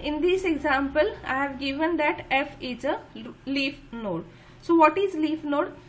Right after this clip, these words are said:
A leaf node which does not have any child node, it is called as a leaf node. A node which is not having any child node, that node is called as leaf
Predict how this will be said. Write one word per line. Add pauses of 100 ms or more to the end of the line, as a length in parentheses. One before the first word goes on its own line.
(140)
A
leaf
node
which
does
not
have
any
child
node, (140)
it
is
called
as
a
leaf
node. (1300)
A
node
which
is
not
having
any (220)
child (180)
node, (400)
that
node
is
called
as (140)
leaf